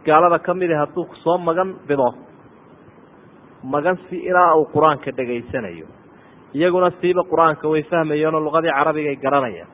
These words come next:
Marka dadkan jibbaysan ee qur-aanka dhegaysanaya, sida fiican xalqadaha cilmiga u qaadanaya ee isku tuba dhacsan iyo qur-aankii ay garanayaan, intaasu la doonayaa nebigu. Ilaan dadka wuu saameeyaa khayrku,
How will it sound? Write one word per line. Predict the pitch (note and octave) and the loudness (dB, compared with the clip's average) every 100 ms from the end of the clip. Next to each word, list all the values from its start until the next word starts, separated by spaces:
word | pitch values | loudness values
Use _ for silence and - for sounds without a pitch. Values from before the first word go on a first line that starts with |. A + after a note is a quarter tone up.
| - - - - - - - - | -20 -20 -20 -20 -20 -20 -20 -8
Marka | F#3+ F#3+ | -2 -2
dadkan | G#3 G#3 G#3 | -2 -2 -2
jibbaysan | F#3+ E3+ D3 D3+ D3 F3+ E3+ | -4 -10 -2 -2 -2 -4 -4
ee | E3 | -2
qur-aanka | D#3 F3 D#3+ D3+ C#3+ | 2 2 2 -4 -4
dhegaysanaya, | C#3 C#3+ C#3 F3 D#3+ D3+ D#3 D3+ - | -4 -4 -4 -4 -2 -2 -2 -4 -4
sida | F3+ | -4
fiican | E3 D3+ C#3+ D#3+ | -2 -2 -2 -2
xalqadaha | - C#3+ - E3 D#3+ D3+ | 0 -4 0 2 2 0
cilmiga | F3 D3+ D3+ | -2 -2 -2
u | D#3+ | -2
qaadanaya | - C#3+ D3+ D#3 D3+ D3+ | 4 4 4 2 0 0
ee | C#3 - - - - - - | -2 -4 -12 -20 -20 -20 -20
isku | C3 - G3 | -18 -8 -8
tuba | F#3+ C#3+ C#3 | -6 0 0
dhacsan | C3 B2 - E3 | 2 -2 -4 -6
iyo | D3 D3 | -2 -4
qur-aankii | C#3+ D#3 E3+ D3+ - D#3+ | 0 4 4 2 -6 0
ay | D3 C#3+ | 0 0
garanayaan, | D#3 E3 E3 D#3 D3+ C#3 | -2 -2 0 -2 -2 -8
intaasu | B2+ - F#3 - | -6 2 2 2
la | F#3 | -6
doonayaa | F3 E3+ D3 D3 | 0 0 0 -2
nebigu. | D3+ A2+ - - - - - - - - - - - - - | -4 -8 -20 -20 -20 -20 -20 -20 -20 -20 -20 -20 -20 -20 -8
Ilaan | D3+ E3 | -6 -2
dadka | G#3+ G#3 F#3+ | -2 -2 -4
wuu | G#3+ | -2
saameeyaa | G3 - E3 D#3+ D3+ D3 C3+ A#2+ G2+ - - - - - - - - | -2 4 4 4 0 0 0 -2 -4 -18 -20 -20 -20 -20 -20 -20 -10
khayrku, | - G3+ D#3 - | 2 2 2 -4